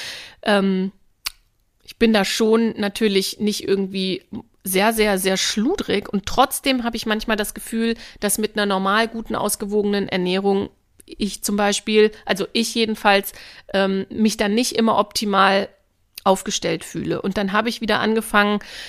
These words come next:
meine Nahrungsergänzungsmittel zu nehmen. Ich meine, ich habe auch durch mein Sportstudium, durch zwei Jahre Heilpraktika-Ausbildung und so natürlich auch einen gewissen Background. Das heißt, ich bin da nicht ganz grün hinter den Ohren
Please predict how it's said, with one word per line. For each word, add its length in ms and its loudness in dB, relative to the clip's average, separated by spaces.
meine 840 4
Nahrungsergänzungsmittel 1200 0
zu 140 -6
nehmen. 420 0
Ich 140 -10
meine, 180 -2
ich 140 -8
habe 180 -4
auch 160 0
durch 320 0
mein 320 -6
Sportstudium, 720 -2
durch 180 -8
zwei 200 0
Jahre 300 0
Heilpraktika-Ausbildung 1000 -2
und 140 -6
so 160 4
natürlich 500 0
auch 140 0
einen 80 -4
gewissen 280 -4
Background. 460 0
Das 140 -6
heißt, 220 -4
ich 40 -16
bin 160 0
da 80 0
nicht 180 -4
ganz 180 -2
grün 220 4
hinter 220 2
den 160 0
Ohren 320 2